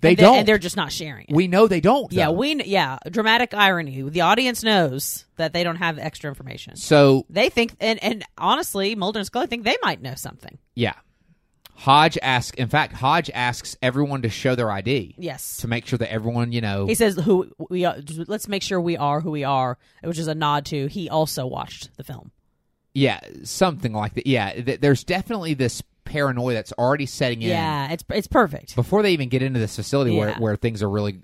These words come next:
Speaker 1: gonna go wrong.
Speaker 2: They,
Speaker 1: right?
Speaker 2: yeah, he already distrusts them.
Speaker 1: Yeah.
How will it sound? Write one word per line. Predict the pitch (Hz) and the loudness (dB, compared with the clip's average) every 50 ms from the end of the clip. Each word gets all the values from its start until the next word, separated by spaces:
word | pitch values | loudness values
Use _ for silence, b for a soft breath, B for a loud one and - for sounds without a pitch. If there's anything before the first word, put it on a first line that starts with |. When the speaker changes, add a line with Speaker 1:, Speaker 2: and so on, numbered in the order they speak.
| _ - | _ -6
Speaker 1:
gonna | 110 101 101 | -6 -4 -2
go | 92 95 | -4 -4
wrong. | 90 92 101 104 101 92 76 - - - _ | -2 -2 -2 -2 -4 -6 -8 -12 -16 -20 _
Speaker 2:
They, | 147 165 165 151 | 0 0 2 2
Speaker 1:
right? | 147 151 | 2 0
Speaker 2:
yeah, | 160 147 147 | 0 0 0
he | 170 226 - | 0 -2 -2
already | - 185 240 220 202 185 | 0 2 2 4 2 2
distrusts | 175 175 175 - - - - 160 151 - - | 0 -2 -4 -4 -6 -10 -12 -12 -12 -12 -14
them. | - - - - 156 - _ _ _ _ - - | -14 -16 -18 -18 -20 -20 _ _ _ _ -16 -8
Speaker 1:
Yeah. | 104 104 92 69 | -8 -8 -8 -8